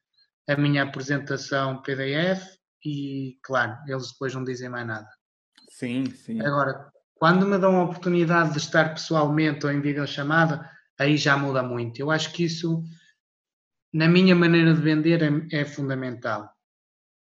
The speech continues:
Speaker 2: Sim.
Speaker 1: O estar pessoalmente com eles. Dá para, a maneira como se sentam, às vezes, já,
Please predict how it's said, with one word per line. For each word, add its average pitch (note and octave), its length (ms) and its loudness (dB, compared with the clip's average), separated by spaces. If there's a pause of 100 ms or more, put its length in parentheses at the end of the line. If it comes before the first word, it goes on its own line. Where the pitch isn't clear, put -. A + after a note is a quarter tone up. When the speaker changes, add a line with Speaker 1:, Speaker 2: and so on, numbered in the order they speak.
(300)
Speaker 2:
Sim. G2+ 340 -12
Speaker 1:
O - 40 -10
estar C3 460 -6
pessoalmente C3+ 640 -6
com B2+ 180 -8
eles. A2+ 280 -8 (920)
Dá C3+ 220 0
para, B2+ 720 -2 (1300)
a D3 220 -4
maneira E3 440 8
como E3 200 6
se D#3+ 200 0
sentam, C#3+ 640 -2
às C3 240 -2
vezes, C3 480 -4
já, A#2 880 -4